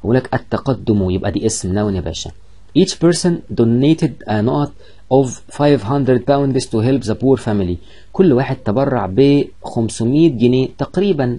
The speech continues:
متوسط خمسمية جنيه، يبقى average. كيو دي اللي هو الطابور، الناس اللي واقفة ورا بعضهم.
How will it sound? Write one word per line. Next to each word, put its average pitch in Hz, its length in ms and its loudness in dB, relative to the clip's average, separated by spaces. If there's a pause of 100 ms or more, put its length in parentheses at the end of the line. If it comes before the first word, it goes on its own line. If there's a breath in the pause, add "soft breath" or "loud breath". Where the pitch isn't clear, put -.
(120)
متوسط 131 460 -4
خمسمية 120 360 -2
جنيه، 110 240 0
يبقى 208 380 -4 (100)
average. 190 300 0 (420 soft breath)
كيو 175 280 4
دي 185 260 0
اللي 117 120 2
هو 139 120 2
الطابور، 131 680 2
الناس 135 200 -2
اللي 120 100 0
واقفة 123 160 -4
ورا 98 100 -2
بعضهم. 87 420 -4